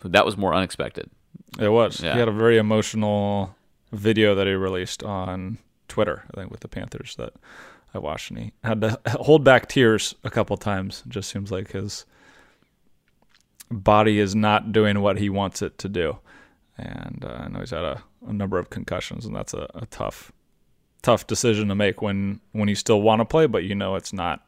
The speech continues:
Speaker 1: The smart
Speaker 2: the right
Speaker 1: move. Yeah.
Speaker 2: Yeah.
Speaker 1: Uh, Hall of Famer? Yes or no?
Speaker 2: Uh,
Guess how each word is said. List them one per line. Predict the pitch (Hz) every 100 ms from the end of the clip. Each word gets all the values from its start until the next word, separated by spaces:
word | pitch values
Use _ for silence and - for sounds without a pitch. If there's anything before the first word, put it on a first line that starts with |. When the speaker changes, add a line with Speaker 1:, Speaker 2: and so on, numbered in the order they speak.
| _ _ -
Speaker 1:
The | 101
smart | - 92
Speaker 2:
the | 92
right | 95 85
Speaker 1:
move. | 90 92 - 85
Yeah. | 90 90 85 - _ _ _ _
Speaker 2:
Yeah. | 107
Speaker 1:
Uh, | 101 98 95 92
Hall | - 165
of | 170
Famer? | 165 156 165 - _ _ _ _ _ -
Yes | 123 120
or |
no? | 107 95
Speaker 2:
Uh, | 98 101 101 101 101 101 98